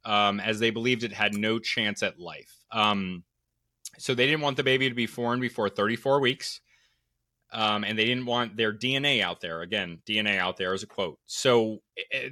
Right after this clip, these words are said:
I mean, this is insane to me that, like, you know, there's so much stuff about abortion and pro-life arguments where they're talking about women having rights over their own body. And then there's this situation where a woman,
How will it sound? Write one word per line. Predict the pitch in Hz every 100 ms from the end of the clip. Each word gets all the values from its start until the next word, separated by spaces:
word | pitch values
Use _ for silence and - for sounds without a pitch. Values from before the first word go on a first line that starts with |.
| 135
I |
mean, | 143 135
this | 135
is | 117 95
insane | 85 - 87 85
to | 85
me | 85 85
that, | 107 104 117
like, | 110 101 -
you | 131
know, | 131 131
there's | 139
so | - 170
much | 156
stuff | - 123 123
about | 113 101 98 - _ _ _ -
abortion | 107 113 117 - 123 120 120
and | 107 101 92
pro-life | 110 107 101
arguments | 107 104 113 110 107
where | 107
they're | 98
talking | 92 98 98
about | 101 95
women | 98 101 98
having | 98 92 87 104 98 90
rights | 90 95 -
over | 98
their | 95 90
own | 92 87
body. | 87 92 120 117
And | 104
then | 107
there's | 107 101
this | 104 -
situation | 101 - 101 98 - 95
where | 95 95 90
a | 95
woman, | 95 107 101 98